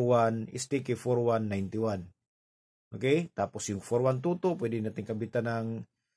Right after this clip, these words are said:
ah, four one, four one two one, four one three one, hanggang four one nine one. So, meron pang isa, nakalimutan ko na. Basta tatlong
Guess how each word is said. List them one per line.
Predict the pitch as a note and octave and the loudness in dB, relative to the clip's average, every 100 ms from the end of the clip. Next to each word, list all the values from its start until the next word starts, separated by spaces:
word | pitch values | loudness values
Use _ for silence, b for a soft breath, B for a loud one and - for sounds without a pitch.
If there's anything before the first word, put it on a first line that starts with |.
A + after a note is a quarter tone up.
| _ _ _ _ _ _ _ _ - | _ _ _ _ _ _ _ _ -6
ah, | G#2 G2+ | -4 -2
four | - A#2+ | 4 4
one, | A#2+ A#2+ A#2 A2+ A2 A2 A2 | 6 4 4 0 0 -2 -4
four | - A#2+ A#2 | 4 4 6
one | A2+ | 2
two | A2 G3 E3+ | 4 6 8
one, | D#3 D#3 D3+ C#3 | 8 6 2 -4
four | A2 A2 | -2 2
one | A2 A2 | 2 0
three | - D#3+ | 0 2
one, | D3 C3+ C3+ | 6 6 6
hanggang | B2 C3 C3+ C3 B2+ | 2 0 4 4 2
four | B2+ - A#2+ | -4 -2 0
one | A#2+ A#2+ A2+ A2+ A2 _ _ G2 | 2 4 2 0 -6 _ _ -4
nine | F#2 F#2 | -2 0
one. | G2 F2 E2 | -2 -4 -10
So, | - G#2+ G#2 | -8 -4 2
meron | B2+ D3+ D#3 | 4 4 6
pang | E3 | 4
isa, | D#3+ F#3+ | 4 2
nakalimutan | C#3 B2 C3 C#3 C3+ C3 | 4 2 0 0 0 0
ko | |
na. | C#3 | 0
Basta | A#2+ B2+ D#3 | 0 2 2
tatlong | D#3 E3 F3+ F3+ F3 E3+ E3+ | 2 0 0 0 0 0 0